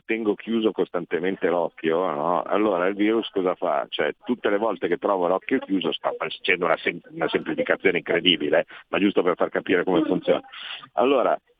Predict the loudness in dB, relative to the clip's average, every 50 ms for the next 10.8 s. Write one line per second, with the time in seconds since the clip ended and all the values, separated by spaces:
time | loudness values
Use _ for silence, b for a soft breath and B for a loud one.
0 | _ _ _ -2 0 2 2 0 0 0 0 -2 0 0 0 0 0 0 -2 _
1 | -2 -2 0 0 -2 -2 0 0 0 2 2 0 0 0 -2 0 0 0 2 2
2 | 2 2 2 2 2 2 2 0 -2 0 2 2 2 4 4 2 2 4 4 2
3 | 2 2 2 2 2 2 2 2 2 2 2 2 0 -2 -2 0 2 2 2 2
4 | 0 -2 -2 0 0 2 2 0 0 2 2 2 2 2 0 0 0 -2 -2 0
5 | 2 2 4 4 4 2 2 2 2 4 4 4 2 2 2 2 2 2 2 0
6 | -2 -2 0 0 0 2 2 2 2 2 2 0 2 2 2 0 0 0 0 0
7 | 2 2 2 4 4 4 4 4 4 4 2 2 2 2 0 0 0 0 0 0
8 | -2 -4 B B B B B -20 -20 -20 -20 -20 -20 -18 -16 -12 -10 -10 -10 -10
9 | -8 -4 -2 0 2 2 2 4 4 4 2 2 2 0 -2 0 0 -2 0 0
10 | 0 -2 -2 -2 -2 -2 -2 0 0 2 2 2 0 -2 -2